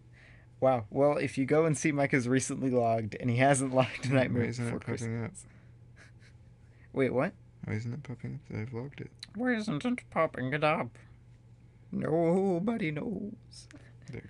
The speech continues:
Speaker 2: it goes.
Speaker 1: Well, while Micah deals with his Letterboxd
Speaker 2: <laughs>
Speaker 1: technical difficulties.
Speaker 2: All right. I think this is, this is about it for the
Speaker 1: Yeah.
Speaker 2: episode, though, right? We're
Speaker 1: Um, well, I was gonna tell them,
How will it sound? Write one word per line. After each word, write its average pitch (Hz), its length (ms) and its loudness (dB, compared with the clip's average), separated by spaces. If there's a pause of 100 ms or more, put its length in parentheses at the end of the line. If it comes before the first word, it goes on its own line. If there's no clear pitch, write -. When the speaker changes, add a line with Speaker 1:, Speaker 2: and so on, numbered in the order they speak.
Speaker 2:
it - 40 -14
goes. - 320 -12
Speaker 1:
Well, 151 240 4
while 139 300 4
Micah 147 320 2
deals 139 340 0
with 135 140 2
his 127 200 2
Letterboxd 123 480 6
Speaker 2:
<laughs> - 20 -10
Speaker 1:
technical 139 380 4
difficulties. 117 560 0
Speaker 2:
All 113 100 6
right. 113 300 4
I 113 120 2
think 143 180 0
this 127 120 2
is, 127 160 -2
this 113 240 -4
is 127 120 -4
about 104 340 2
it 113 160 2
for - 160 -4
the 98 160 4
Speaker 1:
Yeah. 151 140 6
Speaker 2:
episode, 95 200 4
though, 92 100 2
right? 107 360 0
We're 104 120 2
Speaker 1:
Um, 135 220 2 (200)
well, 143 340 4
I 131 80 6
was 135 120 2
gonna 143 200 0
tell 131 220 2
them, 123 400 0